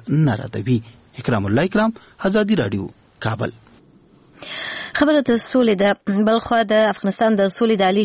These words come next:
Speaker 2: شورا د درلنشا رئیس او د سولې د سیمه ییزې اجماع په چارو کې د افغان ولسمشر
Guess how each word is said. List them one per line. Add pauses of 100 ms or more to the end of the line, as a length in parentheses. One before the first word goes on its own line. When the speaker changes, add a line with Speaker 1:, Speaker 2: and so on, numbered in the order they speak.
Speaker 2:
شورا
د
درلنشا
رئیس (400)
او
د
سولې
د
سیمه
ییزې (160)
اجماع
په
چارو
کې
د
افغان
ولسمشر